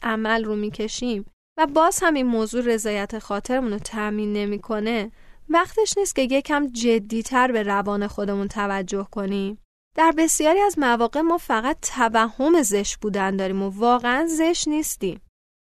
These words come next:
این داستان توی جهت‌های مختلف زندگی فردی، شغلی و اجتماعی تأثیرات زیادی می‌ذاره و باعث نابسامانی و نقص توی زندگی می‌شه.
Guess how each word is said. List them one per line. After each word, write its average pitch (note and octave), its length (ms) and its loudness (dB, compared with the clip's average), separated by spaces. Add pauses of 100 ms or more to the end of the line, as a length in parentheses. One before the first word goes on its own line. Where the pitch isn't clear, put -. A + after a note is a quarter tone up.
(120)
این F#4 240 2
داستان A3+ 640 2
توی F4+ 300 -2
جهت‌های A#3 580 2
مختلف A3 640 -2
زندگی A3 680 -2
فردی، A3 880 -2
شغلی A#3 720 -2
و B3 120 4
اجتماعی A3 880 -2 (360)
تأثیرات C4+ 640 0
زیادی B3+ 560 2
می‌ذاره B3+ 480 0
و B3 120 2
باعث B3+ 340 -2
نابسامانی A#3 1080 0
و D4+ 60 0
نقص D4 480 0
توی G3+ 240 -2
زندگی F#3 480 -4
می‌شه. - 360 -6